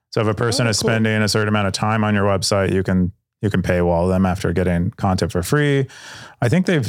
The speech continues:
Speaker 1: they've, they have, I've seen them have other, other, like, blog-like solutions where you pay as you scroll in a value for value type of way. So, like, as you're reading, you pay more and more and more.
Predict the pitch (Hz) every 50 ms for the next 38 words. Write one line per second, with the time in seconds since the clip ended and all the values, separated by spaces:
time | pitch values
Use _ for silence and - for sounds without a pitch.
0 | 123 _ - 139 147 151 147 - _ - - - _ _ - 127 123 135 170 185
1 | 190 151 151 - - _ _ _ _ _ _ - - 123 113 - 165 185 185 160
2 | 147 151 123 117 120 123 131 123 120 117 117 113 110 - _ _ _ _ _ _
3 | _ _ _ _ - - 123 117 117 113 113 113 110 110 107 101 - 127 127 -
4 | _ _ - 117 110 110 113 120 117 117 113 117 113 - - - 120 120 120 113
5 | - 131 123 123 123 120 104 113 107 107 107 107 104 104 104 104 - - - -
6 | - - - - _ - 127 110 - 117 120 120 120 117 113 101 104 92 - -
7 | - 120 110 123 143 151 143 120 107 104 107 107 107 107 104 101 - - 101 101
8 | 101 101 107 110 120 127 131 123 139 139 131 113 143 131 139 139 139 151 165 160
9 | - - 101 98 95 98 - 110 110 110 104 101 104 104 104 104 104 101 104 104
10 | 104 104 101 92 - 104 101 101 104 101 101 101 98 101 101 98 101 98 101 107
11 | 123 139 151 156 143